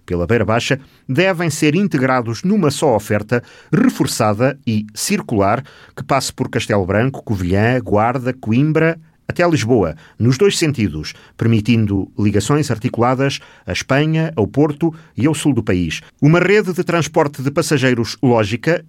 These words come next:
várias vezes por dia, que permita um acesso rápido entre a Guarda e Castelo Branco. É o que propõe a moção aqui resumida pelo presidente da mesa da Assembleia da cim,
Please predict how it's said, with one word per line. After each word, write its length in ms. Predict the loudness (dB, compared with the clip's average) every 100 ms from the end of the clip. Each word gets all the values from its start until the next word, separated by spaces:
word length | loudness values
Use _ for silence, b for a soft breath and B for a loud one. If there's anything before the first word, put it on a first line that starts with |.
| _
várias 380 | -4 0 0 0
vezes 260 | 0 -4 -4
por 160 | -8
dia, 280 | -2 0 0 -2 B B
que 80 | -10
permita 540 | -4 0 2 2 0 0
um 160 | 0 0
acesso 360 | 0 -2 -2
rápido 520 | -2 -2 -2 -4 -4 -2
entre 200 | -2 0
a 40 | 0
Guarda 320 | 0 -2 -4
e 80 | -6
Castelo 340 | -6 -2 -2
Branco. 340 | -2 -4 -8 -14 B B B
É 80 | 0
o 100 | 0
que 120 | -2
propõe 420 | -6 0 2 2
a 20 | 2
moção 460 | 0 0 0 0 -2
aqui 240 | -4 0
resumida 500 | -2 0 0 2 2
pelo 220 | 0 0 -2
presidente 480 | -4 -2 0 0
da 80 | 0
mesa 240 | 0 0 0
da 80 |
Assembleia 460 | -2 -2 -2 0 0
da 60 | 0
cim, 360 | 0 0 0